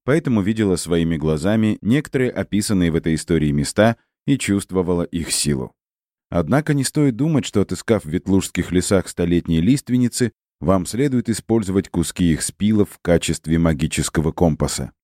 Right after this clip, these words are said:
Да, в моём окружении полно тех, кто, имея на то основание или нет, продаёт себя как поставщика разного рода околомистических услуг, но это не значит, что у меня в записной книжке и правда можно отыскать телефон Денчика.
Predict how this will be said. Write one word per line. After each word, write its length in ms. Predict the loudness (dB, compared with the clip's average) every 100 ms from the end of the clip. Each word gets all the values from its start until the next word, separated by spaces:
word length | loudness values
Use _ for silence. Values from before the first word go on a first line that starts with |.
| _ _ _ _ _
Да, 260 | -2 -2 0
в 60 |
моём 280 | -2 -2 -2
окружении 500 | -2 -2 0 0 0
полно 320 | 0 2 2
тех, 200 | 0 -2
кто, 200 | 0 0 0
имея 320 | 2 0 2
на 120 | 0
то 140 | 0 -2
основание 580 | 0 0 2 2 2 2
или 260 | 2 0
нет, 380 | 2 2 2 -2
продаёт 560 | -6 -2 0 2 0 -2
себя 240 | -2 -2
как 180 | -2 -6
поставщика 680 | -2 0 0 -2 -4 -2 -2
разного 380 | -2 -2 -2 0
рода 260 | 0 0
околомистических 1080 | -2 -2 0 2 2 0 -2 -2 -2 -2 -4
услуг, 440 | -4 2 2 2 -4 -4
но 100 | 0
это 140 | 0 0
не 140 | 0
значит, 340 | 0 0 0 -2
что 180 | 2
у 40 | 2
меня 220 | 2 2
в 40 |
записной 460 | 0 -2 -2 0 -2
книжке 380 | 2 -2 0 -2
и 180 | 0 -4
правда 400 | 0 0 0 0
можно 320 | 0 0 0
отыскать 520 | 0 -2 2 0 0
телефон 480 | -2 0 0 0 0
Денчика. 520 | 0 -2 -4 -8 -10